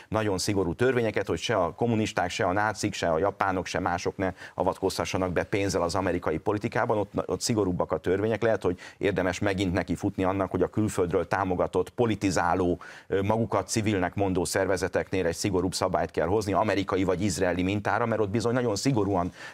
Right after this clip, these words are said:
próbálják az ilyenfajta befolyásolásokat, a politika konkrét alakulására irányuló, én ezt megrendelésnek hívnám. Tehát ez egy politikai megrendelés, mint aki, ö, fizeti a zenekart, az rendel számot. Itt is, hogyha azt látjuk, hogy mik a szerződést, amit Márki Zaj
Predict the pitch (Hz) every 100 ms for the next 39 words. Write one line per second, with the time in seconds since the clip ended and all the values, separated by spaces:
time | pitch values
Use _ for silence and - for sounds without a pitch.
0 | - 110 98 95 87 90 104 110 113 95
1 | 98 95 92 101 - 107 104 - 117 110
2 | 123 120 113 98 139 135 110 113 - -
3 | 120 113 113 - 120 - 104 90 82 92
4 | 87 107 98 101 104 104 101 - - 113
5 | 113 139 107 85 85 87 78 - 80 -
6 | 82 69 64 58 78 165 254 - - 107
7 | 113 120 123 92 95 95 117 147 - 185
8 | - - - 135 - 139 110 107 98 127
9 | 165 147 151 139 131 101 98 92 85 80
10 | 147 165 196 185 - 120 127 117 139 131
11 | - 123 113 120 127 147 123 101 - 143
12 | 123 107 110 107 104 - 120 113 107 104